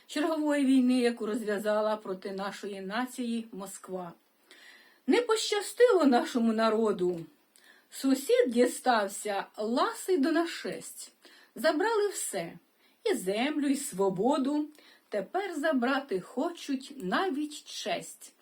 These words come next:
Написала відома поетеса, українка Ліна Костенко. Як ви гадаєте, скільки разів Україна проголошувала свою незалежність? Ну, хоча б у двадцятому столітті?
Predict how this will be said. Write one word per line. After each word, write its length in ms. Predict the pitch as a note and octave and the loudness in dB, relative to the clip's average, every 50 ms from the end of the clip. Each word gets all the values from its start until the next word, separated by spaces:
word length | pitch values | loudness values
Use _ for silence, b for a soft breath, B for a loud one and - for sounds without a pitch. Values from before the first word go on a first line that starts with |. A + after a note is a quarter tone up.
| _ _ _ _ _ b b b b b b b b | _ _ _ _ _ b b b b b b b b
Написала 760 | G#3 G3 F#3+ - F3+ - - E4+ F#4 F4+ E4+ E4+ E4+ E4 E4 E4 - | -12 -10 -8 -8 -6 -2 0 0 2 4 4 2 2 0 -2 -4 -8
відома 340 | A#3 G#3 F#3+ F#3+ F#3 F#3 F#3 | -12 -8 -6 -6 -6 -6 -6
поетеса, 800 | F#3 - F3+ F3+ F3 F3 - B3 D#4 E4 - - D#4+ G#3 G#3 G#3 G3+ - - | -8 -8 -10 -10 -10 -8 -8 -8 -8 -8 -6 -4 -4 -4 -4 -6 -8 -10 -10
українка 1040 | G3 F#3+ G3 G#3+ G#3+ G#3+ A#3+ B3+ C#4 C#4+ C#4+ C4+ C#4 C#4+ C#4 C4+ C4+ C4 C4 B3+ A#3 B B B B | -10 -8 -4 -4 -2 0 2 2 2 2 2 2 2 2 2 4 4 4 2 2 0 B B B B
Ліна 580 | F#3+ G3 A3+ A#3 A#3+ A#3+ A#3 A3+ A3+ A3 B3 A#3+ - | -6 -2 2 2 4 4 4 2 2 0 -2 -4 -6
Костенко. 840 | - G#3 G3+ G3 - - - G3+ F#3 F3 E3+ E3+ E3 - E3+ D#3+ - - | -6 -6 -6 -6 -8 -8 -6 -4 -4 -4 -4 -6 -6 -6 -8 -8 -4 -2
Як 200 | D4 G#4+ - C#4 | -2 -2 0 2
ви 100 | C4+ A#3 | 2 4
гадаєте, 680 | B3 A#3+ A3+ G#3 G#3 G#3 G3 F#3 - G3 F#3 F#3 F#3 - - | 4 4 2 2 0 0 -2 -2 -2 -4 -4 -4 -4 -6 -8
скільки 500 | - - - - B4 C5+ A#4 D4+ D4 C#4 | -10 -10 -4 0 2 2 2 2 2 2
разів 600 | A#3+ A#3+ A3+ B3+ A3 A3 A#3 C4 E4 G#4 G4 D4+ | 4 4 4 2 2 0 0 2 2 2 0 -2
Україна 560 | C4 - A#3 G#3+ G3 G#3 A3 C4+ D4+ D4+ D#4+ | -2 -2 -2 -2 -2 0 0 0 0 0 0
проголошувала 800 | D#4 D#4+ A3+ G3+ - G#3 G3+ A3 A#3+ B3+ - - B3+ A3+ A3+ A3 | -2 -4 -4 -2 -2 0 0 2 2 0 0 0 0 0 0 0
свою 280 | A3+ - A#3+ A3+ A#3+ A#3+ | -2 -2 -2 0 0 2
незалежність? 760 | A#3 A#3 A3+ B3 B3+ B3+ C4 C4+ C4 A#3 A3+ G#3+ G3 F3+ - - | 2 2 2 2 0 0 0 0 0 -2 -2 -4 -8 -8 -8 -8
Ну, 100 | G#4 A4 | -8 -6
хоча 280 | - G#4 - - F4 D#4+ | -4 -6 -2 0 0 0
б 80 | C4 B3+ | 2 0
у 60 | C#4 | -2
двадцятому 840 | A3+ G#3+ G#3 A#3 A3 A3+ - - - A3 A3+ A#3+ A#3 A3+ A3 G#3+ A3+ | -2 -2 -2 -2 -2 -4 -4 -2 0 0 0 0 -2 -4 -4 -4 -6
столітті? 760 | A#3 - - C4 C4+ C#4+ D#4 D#4 D4 - - - G#3 F#3 | -6 -6 -2 -2 -2 0 -2 -2 -4 -6 -6 -8 -10 -10